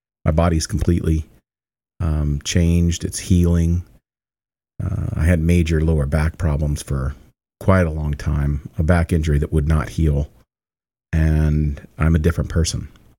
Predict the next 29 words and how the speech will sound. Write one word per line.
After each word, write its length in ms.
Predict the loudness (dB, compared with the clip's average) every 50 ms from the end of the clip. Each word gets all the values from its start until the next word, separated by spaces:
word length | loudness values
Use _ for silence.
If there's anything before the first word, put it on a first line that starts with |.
| _ _ _ _ _ _ _ _ _ _ _ _ _ _ _ _ _ _ _ _ _ _ _ _ _ _ _ _ _ _ _ -2 2
And 180 | 2 4 4
I 120 | 4 4 4
did 180 | 2 2 2
all 120 | 2 2 2
this 160 | 0 0 0
because 280 | -2 -2 0 2 2
I, 260 | 4 4 4 2 0 0 0
I, 300 | 2 2 2 2 0 -2 -4 0 0
I 60 | 2
wanted 300 | 4 4 2 2 2 2
to 80 | 0
think 240 | 0 2 0 2 2
about, 400 | 2 2 2 2 2 0 -2 -6 -16 -20 -20 -20 -20 _ -2
f-, 320 | -2 -2 0 -2 -4 -4 -2
f-, 320 | -2 -2 -4 -4 -4 0
when 140 | 2 4 4
I 40 | 4
started, 420 | 2 2 0 2 2 2 2 0
I 100 | 0 -2
was 180 | -2 -4 -2 -2
like, 240 | -2 -2 -2 -4 -8 -20 -20 -20 -20 -20 _ 0
"Well, 120 | 2 2
let 80 | 4 4
me, 200 | 4 2 2 0 -4 -14 -20 _ _ _ _ _ _ _ _ _ _ _ _ _ _ _ _ _ _ -20 -18 _ 2
let 100 | 2 2
me 60 | 4
think 160 | 2 0 0
about, 380 | 2 0 0 0 -4 -4 -6 -6
uh, 220 | -6 -6 -8